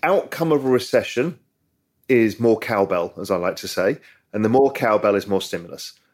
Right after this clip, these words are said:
More stimulus means that we've also got an election year, so the probabilities are even higher, and then there's fiscal. So we've co-, probably got a lot of stimulus to come. So six months forward, the economy will have troughed.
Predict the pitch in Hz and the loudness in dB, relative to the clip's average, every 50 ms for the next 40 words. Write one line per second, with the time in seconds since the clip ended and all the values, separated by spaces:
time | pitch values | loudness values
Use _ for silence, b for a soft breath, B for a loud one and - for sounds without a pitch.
0 | _ - 101 104 104 - - 185 175 170 160 156 147 - - 117 104 - - 95 | _ -2 -2 -2 -2 0 0 2 4 4 4 2 2 0 -4 -6 -4 -4 -4 -4
1 | 95 - - 113 113 131 135 117 - 117 104 107 104 117 143 131 - - - 127 | -4 -2 -2 0 2 2 2 0 0 0 0 2 2 2 2 0 -2 -6 -6 -2
2 | - 120 120 117 107 - - 104 104 - - - 104 - 120 107 98 95 101 101 | 0 2 2 2 0 2 2 2 2 2 -2 -8 -6 -4 -2 -2 0 0 -2 -2
3 | 95 - 101 95 90 98 104 120 113 120 98 95 98 92 110 135 127 120 117 113 | -2 -6 -8 -6 -2 -2 -2 0 0 -2 -2 -4 -4 0 0 2 2 4 2 2
4 | 113 107 104 101 92 - - 175 165 - - - 139 131 123 123 B B B B | 0 -2 -6 -8 -6 -2 -2 -2 -2 -2 0 2 4 4 4 2 B B B B
5 | B B - - 131 127 120 - - _ - - 160 214 - - - 170 - - | B B 0 2 2 2 2 -2 -10 _ 0 2 2 2 2 0 -4 -4 -2 -2
6 | 170 170 160 170 - - 135 113 113 120 127 131 131 - - - 123 117 113 110 | 0 2 2 0 0 0 -2 0 4 4 4 4 4 2 0 -2 0 2 0 -2
7 | - - 107 - - 113 107 127 196 196 _ _ _ _ _ _ _ _ _ _ | -2 -4 -10 -4 -2 0 0 0 -2 -6 _ _ _ _ _ _ _ _ _ _
8 | _ _ - - - 143 135 - - - 240 240 - - 202 196 185 151 - - | _ _ -6 0 0 0 0 0 -2 -2 -2 -2 -2 -2 -2 -2 -2 -2 -6 -2
9 | - 135 110 98 104 147 196 - - _ _ _ _ _ _ _ _ _ _ _ | 0 0 2 4 2 2 2 -2 -10 _ _ _ _ _ _ _ _ _ _ _
10 | _ _ - - 143 139 - - - - - 214 220 214 208 185 165 156 139 127 | _ _ 0 2 2 2 2 -4 -6 0 2 2 4 4 4 4 4 4 4 2
11 | - - - - 90 101 - - - - - | 0 -2 -2 0 0 0 0 -4 -16 -20 -20